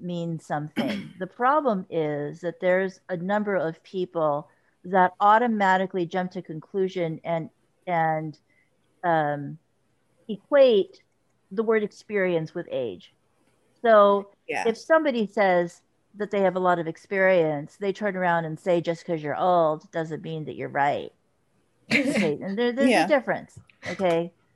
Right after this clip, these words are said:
Speaker 1: So,
Speaker 2: Yeah.
Speaker 1: so, so watch that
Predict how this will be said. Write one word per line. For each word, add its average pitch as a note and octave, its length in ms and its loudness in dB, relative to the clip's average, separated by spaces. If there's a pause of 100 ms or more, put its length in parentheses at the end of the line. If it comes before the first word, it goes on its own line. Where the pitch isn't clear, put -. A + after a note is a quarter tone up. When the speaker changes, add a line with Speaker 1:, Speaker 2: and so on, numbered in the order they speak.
(100)
Speaker 1:
So, - 220 2
Speaker 2:
Yeah. F3+ 300 8 (1200)
Speaker 1:
so, G#3+ 260 2
so A3+ 220 0
watch C4 480 2
that F3 420 4